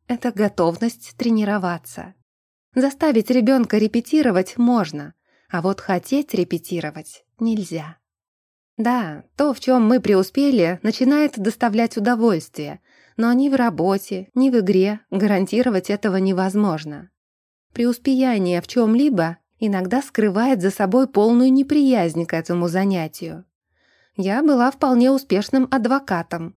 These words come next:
и это замедлило осознание того, что мне следовало бы заняться чем-то другим.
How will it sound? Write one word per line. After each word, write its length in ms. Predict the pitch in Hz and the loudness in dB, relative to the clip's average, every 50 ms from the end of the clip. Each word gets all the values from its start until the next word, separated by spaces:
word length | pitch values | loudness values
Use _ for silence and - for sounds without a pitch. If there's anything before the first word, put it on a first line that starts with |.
| _ _ _ | _ _ _
и 100 | - 185 | -4 -4
это 260 | 165 165 165 - 180 | -2 -2 -2 -4 -2
замедлило 720 | 165 180 220 233 254 285 285 247 175 190 170 156 165 170 165 | 0 0 2 2 2 2 2 2 2 2 2 2 2 0 0
осознание 800 | - 190 190 - 226 220 202 214 214 214 202 170 151 156 156 147 | -2 -4 -2 -2 0 0 2 2 2 0 0 0 -2 -2 -2 -2
того, 400 | - 170 156 156 190 254 302 - _ _ _ | -2 -2 -2 0 -2 -2 -4 -6 _ _ _
что 260 | - - - - 175 | -20 -8 -4 -2 -2
мне 240 | 170 175 180 196 262 | -2 0 0 -2 -2
следовало 580 | 294 - 262 220 214 190 233 214 233 247 269 262 | -2 0 0 0 2 2 0 0 0 0 2 2
бы 120 | 220 233 | 2 2
заняться 500 | 180 208 196 185 175 160 160 - - 214 | 2 2 0 0 0 -2 -4 -4 -4 -4
чем-то 360 | - - 214 175 170 170 180 | -2 -2 -2 -2 -2 -2 -2
другим. 560 | 180 208 233 254 220 226 220 196 156 143 160 | 0 0 0 0 2 0 0 0 -2 -6 -12